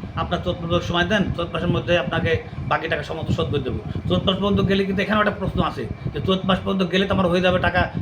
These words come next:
তিরিশ লক্ষ দশ হাজার টাকা, তো সেটা বিবেচনা করতে হবে না? তা আমি সে টাকাটা সে কীভাবে দেবে? সে তো এইভাবে আমার সাথে প্রতারণাই করছে। সে চেক দিতে, দ-, দশ লক্ষ টাকা চেক দিতে, সে চেকটা, আহ, আমার আত্মীয় হয় বলে আমি ডিসঅনার করি নাই।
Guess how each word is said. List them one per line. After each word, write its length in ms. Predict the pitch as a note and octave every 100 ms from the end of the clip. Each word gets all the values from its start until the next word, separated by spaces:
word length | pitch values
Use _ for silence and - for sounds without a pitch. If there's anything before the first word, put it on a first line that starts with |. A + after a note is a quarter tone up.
| -
তিরিশ 200 | F#3 F#3
লক্ষ 160 | G3+
দশ 180 | F#3+ F#3
হাজার 220 | F3+ D3
টাকা, 160 | C3+ B2 - - - - - - - - - -
তো 60 | F3
সেটা 200 | D3 F#3
বিবেচনা 340 | G3 G#3 F#3+ G3+
করতে 220 | G3+ G3+
হবে 120 | G#3
না? 80 | G3
তা 140 | F3+
আমি 140 | F3+ F#3
সে 100 | F#3
টাকাটা 260 | F#3+ F#3+
সে 80 | F#3 G3 - -
কীভাবে 260 | A3 A#3 F#3+
দেবে? 200 | D#3 - - - - - - -
সে 80 | G3
তো 100 | G#3
এইভাবে 260 | G3 G3+ A3
আমার 160 | G3+
সাথে 140 | F#3+ -
প্রতারণাই 440 | G3+ G3 G3 G#3+
করছে। 360 | G#3 - - C3+ - - - -
সে 80 | F3
চেক 280 | G3 G#3
দিতে, 180 | G3+ G#3
দ-, 360 | G3+ F#3+ E3+ D#3+
দশ 180 | G3 F#3
লক্ষ 120 | G3
টাকা 160 | G3 G3
চেক 240 | F3+ G#3+
দিতে, 220 | G3 G3+ G3+ G3+ - -
সে 140 | F3
চেকটা, 240 | G3+ G3+
আহ, 720 | G3+ - - - E3+ E3+ D3+ D#3
আমার 180 | F#3
আত্মীয় 340 | E3+ F3+ G3+ F#3+
হয় 180 | F3 F#3+
বলে 160 | F#3+
আমি 100 | F#3
ডিসঅনার 320 | F3 F#3+ F#3
করি 200 | F#3 F#3+
নাই। 240 | F#3 F3+